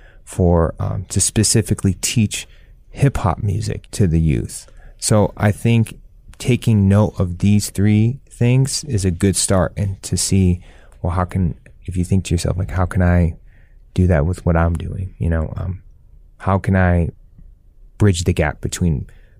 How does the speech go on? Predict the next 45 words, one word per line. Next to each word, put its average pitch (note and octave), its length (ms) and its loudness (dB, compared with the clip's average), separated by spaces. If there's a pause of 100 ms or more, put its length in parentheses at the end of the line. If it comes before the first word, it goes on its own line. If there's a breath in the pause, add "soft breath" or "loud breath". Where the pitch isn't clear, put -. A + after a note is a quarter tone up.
my G#2 200 4
industry F2+ 600 -2 (140)
in F#2 100 -4
the E2+ 80 -2
music E2+ 320 -4
industry. - 560 -6 (520 soft breath)
Um, E2+ 420 -2 (240)
and A2 100 4
it A2+ 40 4
would A2 80 4
just G#2+ 200 0
be A2 140 2
really G2+ 220 4
great. G#2+ 260 0
I F2+ 80 0
know F#2 160 4
tech - 320 -6
companies G2 500 0
have G2 160 2
the F#2+ 60 4
ability F2+ 460 2
to - 200 -18
do F2+ 180 2
it. E2+ 160 0 (540 loud breath)
I F#2+ 80 2
know F#2 440 4
even, B2 460 4
even C3+ 220 4
the D3 100 6
health C3+ 300 2
organizations D#2+ 680 0
have E2+ 200 0
the F2 80 0
ability D#2+ 420 -4
to - 140 -10
do D#2+ 180 -2
it. - 160 -8 (440 soft breath)
Um, F2 420 -4 (220)
we G#2 140 4
have G#2 180 4
friends G2+ 240 2
out G2 140 2
there G2 120 2
that F#2 200 0 (340)
purely, G#2+ 580 2